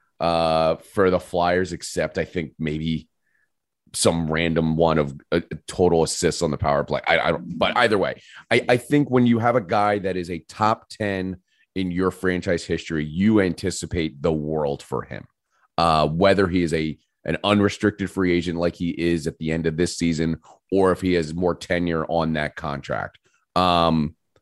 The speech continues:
so I, I was a little dis-, I, Owen Tippett doesn't do much for me, um, because he feels like a, well, if you get him right, then he becomes a prospect. But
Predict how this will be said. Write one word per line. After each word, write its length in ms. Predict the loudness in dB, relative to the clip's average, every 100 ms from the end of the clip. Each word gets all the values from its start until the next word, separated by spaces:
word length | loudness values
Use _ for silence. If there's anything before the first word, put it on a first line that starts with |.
| _ _ _
so 500 | 2 6 8 6 2
I, 80 | -8 -8 _
I 260 | -2 2 4
was 200 | 4 6
a 60 |
little 300 | 6 6 6
dis-, 180 | 2 -4 -6
I, 80 | -10 -10 _ _
Owen 300 | 2 4 2
Tippett 500 | 0 -2 0 0 -2 -6 -8
doesn't 340 | 2 4 4 0
do 140 | 0
much 240 | 0 -2 -2
for 160 | -6
me, 320 | -4 -2 -6 -10 _ -6
um, 580 | -2 -2 -2 -4 -6 -10 _ _ _ _ -8
because 460 | -8 -2 -2 -2
he 440 | -6 -6 -6 -4 -8
feels 560 | -10 -6 0 2 2
like 260 | 2 0 0 -4
a, 480 | -2 0 0 -2 -6 _ _ _ _ _ 2
well, 320 | 4 8 6
if 160 | 4
you 100 | -2
get 240 | 2 2 2
him 300 | 2 -2 -2
right, 380 | -2 0 -2 -4
then 200 | -6 -6
he 100 | -6
becomes 400 | -8 -8 -6 -6
a 60 | -4
prospect. 640 | 2 2 4 4 4 2
But 240 | 2 2